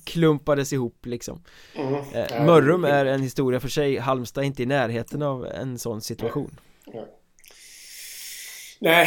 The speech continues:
Speaker 2: så är det ju, men, eh, man undrar lite här, eh, hur det egentligen står till överlag, eh, med klubbarna i Hockeyettan där. Vi har ju hört lite om andra klubbar i söder framförallt då, som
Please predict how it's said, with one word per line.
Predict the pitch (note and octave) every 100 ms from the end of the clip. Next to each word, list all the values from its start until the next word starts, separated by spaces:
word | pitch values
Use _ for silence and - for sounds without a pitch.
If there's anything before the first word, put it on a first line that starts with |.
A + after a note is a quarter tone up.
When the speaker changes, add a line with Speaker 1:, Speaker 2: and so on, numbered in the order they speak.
| -
Speaker 2:
så | E3
är | C#3 C3+
det |
ju, | C#3
men, | D#3 D#3 D3+ D3
eh, | D3
man | D3 D3+
undrar | D3+ B2+
lite | C#3 D#3 D3+
här, | C3 C3+ B2 B2 B2 A#2+
eh, |
hur | B2 B2 A#2+
det | B2
egentligen | B2 A2 - A#2+ A#2 A#2 A2+ A#2+
står | - - A#2+
till | - C#3+ C#3 C3+ C3+
överlag, | C#3 A#2+ A#2+ A2+ A2+ F#2+ A#2
eh, | A#2+ B2+ B2 A#2 A#2 A#2
med | A#2 A#2 A2+
klubbarna | C3+ A#2 G#2+ G#2 G#2+
i |
Hockeyettan | G#2 - A2 G#2 - A2
där. | G#2 G#2+
Vi | A#2 B2 B2 C3
har | C#3
ju | B2+
hört | C3+ -
lite | D3+ C#3+ B2
om | B2+
andra | A#2 G#2
klubbar | C#3+ C3+ A2+ A2+ A2+
i |
söder | - B2 G2+ G#2 A2 -
framförallt | A2+ G#2+ G#2+ G#2 A#2
då, |
som | G#2+ A2